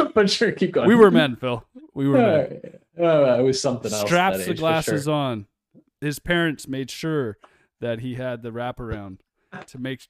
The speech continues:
Speaker 2: to make sure that these glasses weren't going anywhere. This was his vision to shoot
Speaker 1: <laughs>
Speaker 2: seven from seven from the three-point line. Like, without these glasses, this man
Speaker 1: Yeah.
Speaker 2: had no shot. You now are coming in.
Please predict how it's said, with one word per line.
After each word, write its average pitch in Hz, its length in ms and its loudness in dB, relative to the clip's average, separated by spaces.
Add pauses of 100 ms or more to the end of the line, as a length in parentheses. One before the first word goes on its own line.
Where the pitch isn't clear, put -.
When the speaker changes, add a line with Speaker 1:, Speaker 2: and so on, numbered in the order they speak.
Speaker 2:
to - 100 -16
make 196 160 -4
sure 220 240 -2
that 190 140 -6
these 185 140 -12
glasses 170 440 -8
weren't 135 240 -8
going 135 160 -6
anywhere. 117 360 -8
This 160 220 -6
was 208 140 -4
his 175 180 -6
vision 160 640 -4 (240)
to 139 120 -10
shoot 143 340 -6
Speaker 1:
<laughs> - 140 -12
Speaker 2:
seven 160 440 -6 (100)
from 120 160 -12
seven 135 300 -6
from 127 140 -10
the 117 60 -8
three-point 117 460 -10
line. 98 280 -14
Like, 104 180 -14
without 139 320 -8
these 139 160 -8
glasses, 110 580 -10 (840)
this 120 180 -12
man 123 120 -4
Speaker 1:
Yeah. 113 160 2
Speaker 2:
had 101 80 -6
no 95 80 -10
shot. 85 320 -14 (1800)
You 135 360 -4
now 113 220 -8
are 113 120 -8
coming 139 280 -8
in. 98 220 -12